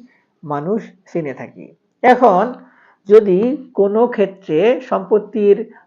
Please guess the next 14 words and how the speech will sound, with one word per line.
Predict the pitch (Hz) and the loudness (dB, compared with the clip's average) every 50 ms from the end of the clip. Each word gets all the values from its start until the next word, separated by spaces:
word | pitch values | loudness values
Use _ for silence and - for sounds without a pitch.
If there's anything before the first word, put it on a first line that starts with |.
| _ - 170 | _ -6 -4
অনুকূলে | 180 185 196 180 180 170 151 151 156 185 220 233 226 - - _ _ - - 165 | -2 -2 -2 -2 -4 -6 -4 -2 0 0 0 -2 -4 -10 -18 _ _ 0 0 0
আপনাদের | 175 - 196 190 190 185 202 196 - | 0 0 -2 -2 0 0 0 -2 -2
কিংবা | - 214 196 185 190 175 | -6 -10 -4 -2 -2 -2
আপনার | 151 - 190 190 185 190 | -2 -4 -4 -4 -4 -4
পূর্বপুরুষের | - 185 165 165 160 165 180 185 196 - - 202 196 175 | -6 -6 -6 -6 -6 -6 -6 -6 -4 -4 -6 -6 -6 -8
নামে | 151 147 147 151 151 156 | -8 -8 -8 -6 -4 -2
রেকর্ড | 175 180 180 - 208 208 202 208 - - 165 | -2 -2 0 2 2 2 0 -2 -10 -14 -12
থাকে, | 151 135 - - 147 120 110 101 - - | -12 -10 -8 -6 -6 -6 -8 -10 -12 -12
অর্থাৎ | 147 - - - 170 165 - | -12 -10 -8 -8 -8 -8 -4
খতিয়ান | - 202 185 190 - 202 190 190 185 180 160 | -4 -4 -4 -2 0 0 0 0 -2 -8 -10
থাকে, | 151 135 - 151 131 135 202 247 285 - _ | -10 -10 -8 -8 -6 -4 -4 -6 -6 -8 _
তাহলে | - 196 196 196 185 160 165 180 208 226 - - _ _ _ _ _ - | -4 0 0 0 0 0 0 0 -2 -2 -6 -12 _ _ _ _ _ 2
সেই | - 208 214 214 | 4 4 4 4
সকল | 233 214 220 233 | 2 0 -2 -2